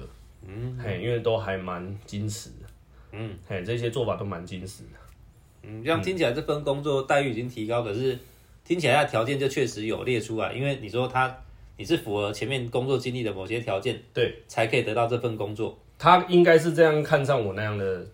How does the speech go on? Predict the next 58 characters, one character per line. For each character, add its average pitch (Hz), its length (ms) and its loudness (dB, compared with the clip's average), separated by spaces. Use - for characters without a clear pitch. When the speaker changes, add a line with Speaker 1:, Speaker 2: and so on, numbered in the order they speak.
Speaker 2:
经 110 240 -6
历 107 140 -4
的。 92 100 -12
对， - 180 4
Speaker 1:
就， 95 120 -2
Speaker 2:
我 113 260 0
觉 123 240 -2
得 127 140 -2
啦， 101 100 0
啊， 175 240 4
Speaker 1:
嗯。 120 200 -4
Speaker 2:
你 120 40 -4
说 175 220 2
面 208 500 4
试 202 180 -2
内 208 100 4
容， 120 120 4
其 151 140 4
实 202 80 2
我 156 180 6
整 123 220 0
个， 104 160 0
我 151 160 2
整 151 100 6
个 117 60 0
职 123 160 -4
业 151 100 4
生 131 160 2
涯 104 140 0
的 98 80 -2
面 123 200 0
试 123 120 -4
内 120 160 0
容， 90 220 -4
其 113 100 -6
实 107 60 -6
我 95 120 -4
觉 92 140 -8
得 92 100 -4
都 101 280 -4
没 117 140 0
有 123 80 4
什 117 100 0
么 104 80 -2
考 92 180 -4
试， 101 240 -8
除 131 240 4
了 139 60 8
我 120 160 4
以 117 100 0
前 98 200 -6
有 90 120 -8
去 117 160 -8
面 110 220 -4
试 104 200 -6
过 95 540 -2
台 98 200 -2
塑。 104 280 -2